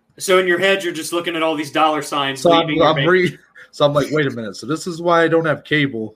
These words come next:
Speaker 1: <laughs>
Speaker 2: But now <laughs> these pri-, all of a sudden, it's
Speaker 1: About the
Speaker 2: all
Speaker 1: same
Speaker 2: starting,
Speaker 1: damn price.
Speaker 2: it's about the same damn price.
Speaker 1: <laughs> Yeah.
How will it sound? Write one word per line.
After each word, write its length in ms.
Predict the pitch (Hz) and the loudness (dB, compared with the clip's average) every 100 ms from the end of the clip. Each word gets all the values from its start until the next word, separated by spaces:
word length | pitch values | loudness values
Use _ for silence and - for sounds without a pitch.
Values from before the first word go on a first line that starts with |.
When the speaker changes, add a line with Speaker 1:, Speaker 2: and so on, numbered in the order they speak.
| - | -2
Speaker 1:
<laughs> 1040 | 185 180 - - - _ _ _ _ _ | -2 -2 -8 -20 -20 _ _ _ _ _
Speaker 2:
But 160 | 123 110 | -4 -2
now 480 | 151 - 165 127 - _ _ _ | -4 0 0 0 -4 _ _ _
<laughs> 260 | _ _ - 139 - | _ _ -10 -8 -4
these 240 | 139 117 | -4 -4
pri-, 300 | - 160 180 131 120 113 | 0 2 2 0 -8 -4
all 120 | 135 | -2
of 100 | 147 | -2
a 40 | 135 | -4
sudden, 400 | - 151 131 117 _ _ _ _ _ _ | -2 0 -2 -8 _ _ _ _ _ _
it's 240 | - - 143 | -20 -8 -2
Speaker 1:
About 160 | - | -2
the 60 | 151 | 2
Speaker 2:
all 60 | 151 | 2
Speaker 1:
same 160 | 180 180 | 4 4
Speaker 2:
starting, 220 | 151 - | 2 0
Speaker 1:
damn 100 | - | -2
price. 420 | 185 160 160 - | 0 0 -2 -6
Speaker 2:
it's 140 | 147 | -4
about 320 | 165 165 170 170 | -2 0 0 -2
the 60 | |
same 320 | - 143 135 | -2 0 0
damn 240 | 127 127 120 | -2 -4 0
price. 420 | 156 147 - - | 2 4 2 0
Speaker 1:
<laughs> 20 | |
Yeah. 240 | 220 - | 0 0